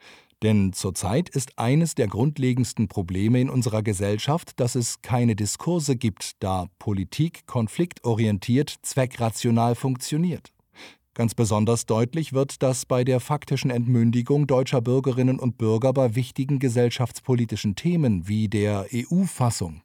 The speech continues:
der Euro-Einführung, dem Bundeshaushalt, den Bundeswehreinsätzen et cetera. Stehen wichtige politische Zeitfragen an, sind die Bürgerinnen und Bürger nicht gefragt.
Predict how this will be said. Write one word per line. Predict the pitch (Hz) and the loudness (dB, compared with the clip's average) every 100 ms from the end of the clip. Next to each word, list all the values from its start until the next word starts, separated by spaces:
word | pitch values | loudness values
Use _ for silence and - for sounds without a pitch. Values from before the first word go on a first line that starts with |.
| _ | _
der | 98 | -6
Euro-Einführung, | 151 151 147 127 - 113 107 - 117 107 101 95 | 2 2 4 0 0 0 0 0 -2 0 0 0
dem | 113 104 98 | 0 0 2
Bundeshaushalt, | 175 165 131 - 104 107 - 107 101 - | 0 2 0 -2 -4 -4 -2 -2 -2 -4
den | 117 107 101 | -2 0 0
Bundeswehreinsätzen | 165 170 139 - 120 113 117 123 110 107 - - 98 | 0 0 0 0 -2 0 2 2 2 0 -2 -4 -2
et | 110 | -2
cetera. | - 165 104 - - _ _ _ - - - | -2 -2 -4 -8 -20 _ _ _ -20 -20 -4
Stehen | - 151 131 | 0 2 2
wichtige | 202 - 175 | 0 -2 -4
politische | 123 131 170 156 117 | -2 -2 -2 -4 -6
Zeitfragen | 107 143 123 - 107 95 95 | -2 -2 -2 -4 -4 -2 -4
an, | - 139 | -2 -2
sind | 170 143 147 - | 0 0 -2 -2
die | |
Bürgerinnen | 107 123 165 151 151 147 | 0 2 2 0 0 0
und | 127 | -2
Bürger | - 107 104 135 | 0 0 2 0
nicht | 143 - | 0 -2
gefragt. | 139 - 196 - - | -8 -6 -8 -8 -18